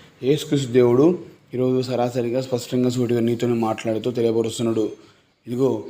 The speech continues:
నువ్వు ఏ ప్రయాసతో ఉన్నావో, ఏ యొక్క భారాన్ని నువ్వు మోస్తున్నావో కానీ,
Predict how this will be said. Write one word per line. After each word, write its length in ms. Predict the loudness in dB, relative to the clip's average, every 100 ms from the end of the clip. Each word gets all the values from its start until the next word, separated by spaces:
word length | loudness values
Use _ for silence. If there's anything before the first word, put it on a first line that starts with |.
| -18 _ _ -12
నువ్వు 160 | -4 2
ఏ 80 | 2
ప్రయాసతో 580 | 2 0 0 -2 0 2
ఉన్నావో, 520 | 2 0 0 -2 -2 -12 _ _ -6
ఏ 160 | -2
యొక్క 280 | -2 2 2
భారాన్ని 500 | 2 2 4 6 8
నువ్వు 160 | 6 6
మోస్తున్నావో 520 | 2 0 0 0 0
కానీ, 520 | 0 0 0 -2 -8